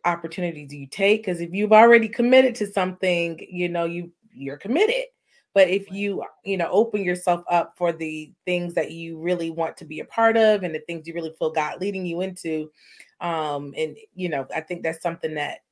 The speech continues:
Speaker 1: uh, we as a generation are doing better at is, is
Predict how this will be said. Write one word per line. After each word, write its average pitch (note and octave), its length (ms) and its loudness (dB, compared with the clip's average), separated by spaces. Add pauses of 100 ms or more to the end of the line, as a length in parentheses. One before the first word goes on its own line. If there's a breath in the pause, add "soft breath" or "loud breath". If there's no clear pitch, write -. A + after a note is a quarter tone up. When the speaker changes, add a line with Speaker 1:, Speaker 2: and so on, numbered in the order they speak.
(120)
Speaker 1:
uh, D3+ 100 -10 (300)
we F#3+ 180 -2
as E3 120 4
a D#3+ 60 -4
generation D#3+ 520 -4
are C#3+ 60 -4
doing D3 240 -2
better D#3+ 300 2
at F3+ 340 4
is, D3 380 -10
is D3+ 200 -8